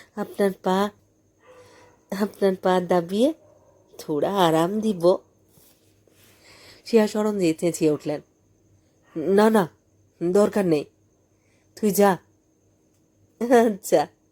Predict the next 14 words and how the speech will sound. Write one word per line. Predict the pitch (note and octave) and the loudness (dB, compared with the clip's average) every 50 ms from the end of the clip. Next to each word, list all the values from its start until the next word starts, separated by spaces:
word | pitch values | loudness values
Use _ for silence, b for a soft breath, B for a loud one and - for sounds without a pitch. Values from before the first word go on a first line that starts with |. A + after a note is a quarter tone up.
| _ B B B B B B B B - | _ B B B B B B B B -6
আচ্ছা | A3 G#3+ G#3+ - - - G3+ F#3 | -6 -6 -4 -6 -6 2 2 2
জি।" | D3+ - D3 D3 - - _ _ _ _ _ _ _ _ _ _ _ _ _ _ _ _ _ _ _ _ _ _ _ _ _ _ _ _ _ b b b b b b b b | 2 0 -10 -10 -10 -10 _ _ _ _ _ _ _ _ _ _ _ _ _ _ _ _ _ _ _ _ _ _ _ _ _ _ _ _ _ b b b b b b b b
তাঁবু | - A3 G#3 G#3+ G#3+ | -4 -2 0 0 0
থেকে | - G#3+ - A3 | -2 0 0 0
বেরুবার | G3 F3+ D#3+ D#3 D3 - D#3 D3 | 0 0 -2 -2 0 -2 -2 -2
আগে | D3 C#3+ C#3 C#3+ C#3+ D3 - _ _ _ _ _ _ _ | -2 -4 -4 -6 -8 -10 -10 _ _ _ _ _ _ _
ফিসফিস | - F#3+ F3+ - - G3 F#3 - | -8 -8 -8 -4 -6 -6 -6 -2
করে | - F#3 F3+ D3+ C3+ - _ _ _ _ - F3 | -2 0 0 0 -2 -4 _ _ _ _ -8 -6
নতিয়া | E3+ D#3 - - D#3+ D3+ | -6 -6 -4 -2 -4 -2
বলল, | D3 D3+ D3 C#3 C#3 C#3+ C#3+ - _ _ B B B B B _ _ _ _ _ - - - - - - _ _ - - F4+ A4 - - - _ _ - - | -2 -2 -2 -2 -2 -4 -6 -8 _ _ B B B B B _ _ _ _ _ -16 -16 -16 -16 -18 -20 _ _ -12 -10 -10 -10 -10 -14 -18 _ _ -2 0
"রাতে | G#3+ F#3+ E3 D#3 D3+ D3+ - - G3 G#3 | 0 0 2 0 -4 -4 -4 -6 -6 -6
কিছু | - - A#3+ B3 - C4 | -2 -4 -4 -2 -2 -4
দরকার | B3+ - B3 A#3+ A#3 A3+ - A#3+ A#3+ A#3+ | -2 0 0 -2 -2 0 -2 -2 0 2
হলে | B3 A#3+ A#3 A#3+ A#3+ | 2 2 2 2 -2